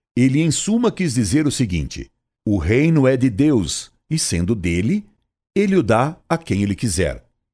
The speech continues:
Poderá mesmo dá-lo a um budista, um islamita. O senhor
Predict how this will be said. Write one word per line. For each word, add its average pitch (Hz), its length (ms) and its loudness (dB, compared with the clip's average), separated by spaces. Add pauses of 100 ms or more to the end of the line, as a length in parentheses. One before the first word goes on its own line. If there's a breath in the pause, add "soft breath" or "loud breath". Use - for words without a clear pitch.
(120)
Poderá 92 360 2
mesmo 110 360 4
dá-lo 151 460 2
a 135 40 2
um 135 100 0
budista, 117 680 -2 (240)
um 87 100 0
islamita. 92 680 0 (420)
O 117 80 -2
senhor 117 500 0